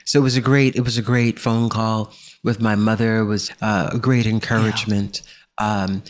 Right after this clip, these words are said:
Speaker 1: and a foundation on which I could then build the rest of my life going
Speaker 2: Yeah.
Speaker 1: forward, knowing that my mother had my
Speaker 2: Mm.
Speaker 1: back, that she was proud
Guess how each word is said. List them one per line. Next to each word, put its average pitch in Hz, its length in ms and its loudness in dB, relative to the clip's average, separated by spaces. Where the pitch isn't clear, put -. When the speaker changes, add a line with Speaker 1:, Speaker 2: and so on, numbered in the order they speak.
Speaker 1:
and 117 300 0
a 139 40 -4
foundation 123 800 2
on 101 220 0
which 98 360 -2
I 117 140 0
could 110 200 -4
then 107 380 0
build 127 760 4
the 120 140 0
rest 113 300 -2
of 92 120 -4
my 98 320 0
life 107 440 -2
going 98 260 0
Speaker 2:
Yeah. - 60 -6
Speaker 1:
forward, - 680 -6
knowing 123 720 2
that 117 160 -2
my 110 140 0
mother 101 500 0
had - 320 -4
my 90 180 0
Speaker 2:
Mm. 98 60 -8
Speaker 1:
back, - 480 -8
that 107 160 -2
she 107 260 -2
was 98 220 -4
proud 92 680 -2